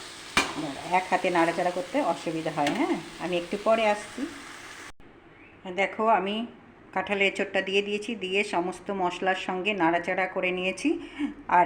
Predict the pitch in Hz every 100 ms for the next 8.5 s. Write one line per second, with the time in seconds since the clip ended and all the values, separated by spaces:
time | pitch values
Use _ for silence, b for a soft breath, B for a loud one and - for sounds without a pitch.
0 | 175 175 - 262 302 - - 165 - 180
1 | 190 190 190 190 185 269 285 - 185 180
2 | - 190 185 - - 202 196 190 320 415
3 | - - - 156 156 190 226 240 185 165
4 | 165 165 185 190 185 359 - - 160 143
5 | 277 143 143 - - - 294 370 311 208
6 | B B B B 156 165 170 196 220 247
7 | 214 214 180 170 190 190 202 208 208 254
8 | 208 185 175 175